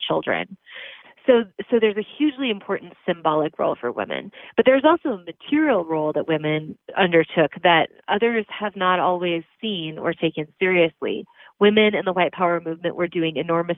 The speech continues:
performative activism in sort of vouching for their husband's credibility and good character. Um, they ran their own quarterlies. They did coupon drives. They did campaigns to support, uh, the birth of white children within their own communities.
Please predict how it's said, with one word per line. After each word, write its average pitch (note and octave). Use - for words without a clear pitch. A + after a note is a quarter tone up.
performative F#3
activism F3+
in E3
sort E3
of D#3
vouching E3
for E3+
their D#3+
husband's D#3+
credibility G3
and D#3+
good D#3+
character. G#3
Um, E3
they F3+
ran E3+
their D#3+
own D#3
quarterlies. F#3+
They D#3+
did D3+
coupon G3
drives. E3+
They F3
did D#3
campaigns F#3+
to E3+
support, E3
uh, D#3+
the F3
birth D#3+
of D#3
white D3+
children E3
within D#3
their D3+
own C#3+
communities. F#3